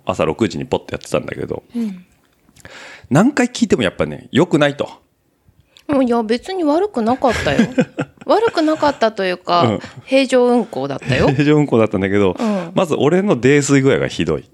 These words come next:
Speaker 2: 本当にそれはひどかった。
Speaker 1: うん、いつも通りだったかもしれないですけどね。
Speaker 2: うん。
Speaker 1: はい。
Speaker 2: うん。
Speaker 1: っていうのと、えっと、話に脈絡がなさすぎる。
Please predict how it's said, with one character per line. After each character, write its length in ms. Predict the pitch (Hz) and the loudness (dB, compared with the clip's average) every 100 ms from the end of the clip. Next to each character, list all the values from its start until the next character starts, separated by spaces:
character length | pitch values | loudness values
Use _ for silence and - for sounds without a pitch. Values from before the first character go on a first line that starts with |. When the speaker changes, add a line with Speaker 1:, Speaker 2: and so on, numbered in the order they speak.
| - 202 | -10 -2
Speaker 2:
本 160 | 330 330 | 0 2
当 120 | 302 | 2
に 100 | 294 | 2
そ 120 | 302 | 2
れ 120 | 277 | 2
は 100 | 277 | 2
ひ 140 | 277 254 | 0 -2
ど 100 | 190 | -2
か 120 | 156 | -6
っ 40 | - | -6
た。 120 | 92 | -6
Speaker 1:
う 60 | |
ん、 120 | 76 - | -4 -8
い 60 | |
つ 100 | - | -6
も 100 | 101 | -2
通 100 | 101 | 0
り 80 | 82 | 0
だ 40 | |
っ 40 | 73 | -2
た 80 | 67 | -8
か 80 | |
も 60 | - | -6
し 60 | - | -2
れ 60 | |
な 80 | 202 | 0
い 20 | |
で 40 | 180 | 0
す 40 | |
け 60 | 156 | -4
ど 60 | |
ね。 160 | - - | -10 -8
Speaker 2:
う 20 | |
ん。 40 | 95 | -2
Speaker 1:
は 160 | 95 | 0
い。 80 | 80 | 0
Speaker 2:
う 20 | |
ん。 120 | 185 80 | -2 -8
Speaker 1:
っ 20 | |
て 160 | - 156 | -4 0
い 60 | |
う 20 | |
の 100 | 139 | 0
と、 300 | 120 - 123 - | 0 0 -2 -2
え 140 | 98 | -2
っ 40 | 90 | -2
と、 140 | 90 | -2
話 340 | 107 147 160 175 | -2 -2 0 0
に 80 | |
脈 240 | 104 90 113 | 0 0 -2
絡 220 | 107 104 | -2 0
が 80 | 85 | 0
な 100 | 78 | -2
さ 140 | - | -4
す 120 | 73 | -10
ぎ 100 | 71 | -10
る。 180 | 67 - | -12 -18